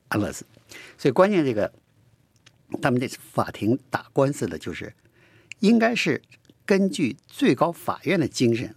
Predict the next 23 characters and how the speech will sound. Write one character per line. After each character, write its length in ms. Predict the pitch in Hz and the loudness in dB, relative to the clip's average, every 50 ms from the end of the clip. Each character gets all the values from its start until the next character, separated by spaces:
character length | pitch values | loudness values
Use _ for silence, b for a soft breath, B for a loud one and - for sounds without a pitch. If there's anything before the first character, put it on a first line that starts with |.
| _ _ | _ _
来 140 | - 107 101 | -6 -4 -4
制 120 | - - | -2 -2
定 140 | 104 101 92 | -2 -2 -2
法 140 | 87 - - - | -2 -6 -6 -6
律， 140 | - 92 - B B B B B B B B B | -8 -10 -10 B B B B B B B B B
还 260 | - - 113 120 131 | -2 0 0 0 2
是 140 | 120 147 131 | 0 0 0
你 280 | 117 90 - - - _ _ _ _ _ _ _ _ _ | 0 -2 -4 -6 -10 _ _ _ _ _ _ _ _ _
按 180 | _ - 120 110 | _ 2 2 2
照 80 | 107 101 | 0 0
你 180 | 95 87 78 | -2 -4 -6
联 220 | - - 95 107 123 | -4 -4 -4 0 0
邦 160 | 131 123 131 | 0 -2 0
政 180 | - 135 113 98 | -2 -2 -2 -2
府 180 | - - 87 | -6 -10 -16
的 100 | 90 - | -14 -14
这 140 | 87 - 104 | -8 -6 -6
个 140 | 90 - 85 - - | -4 -6 -8 -8 -12
法 220 | - - - 85 | -10 -4 -4 -4
案 260 | 80 90 98 95 110 - - _ _ _ _ _ - | -2 -2 -4 -4 -4 -6 -12 _ _ _ _ _ -14
去 120 | - - - | -10 -8 -6
行 220 | - - 92 95 | -6 -6 -4 -4
事？ 180 | - - - | -4 -4 -6